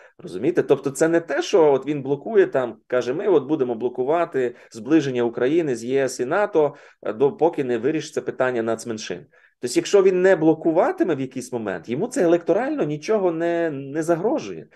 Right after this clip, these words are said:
Його рейтинги не впадуть, так? Але якщо він втратить вигідні контракти на газ і нафту, тобто перед виборцями треба буде звітувати, чому ціни на пальне так різко зросли,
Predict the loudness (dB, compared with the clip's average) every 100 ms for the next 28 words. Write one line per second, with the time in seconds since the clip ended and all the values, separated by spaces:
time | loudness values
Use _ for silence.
0 | -20 _ -2 2 4 4 2 -2 -2 0
1 | -2 -2 -4 -2 -4 -6 _ _ _ -4
2 | -4 -8 -2 4 4 4 0 2 4 6
3 | 6 2 -20 _ -8 -8 -6 -2 0 0
4 | -2 0 0 0 -6 -6 -6 0 0 0
5 | -2 -2 -2 -2 0 -2 -4 -4 -6 -6
6 | -8 -8 -20 _ -8 0 0 0 0 2
7 | 4 4 0 0 -4 -8 -2 -2 0 0
8 | 0 0 -2 -2 -4 -8 -6 -4 -2 -2
9 | -2 -4 -2 -2 0 0 0 -2 -4 -4
10 | -6 -6 -6 -10 -8 -8 -4 0 0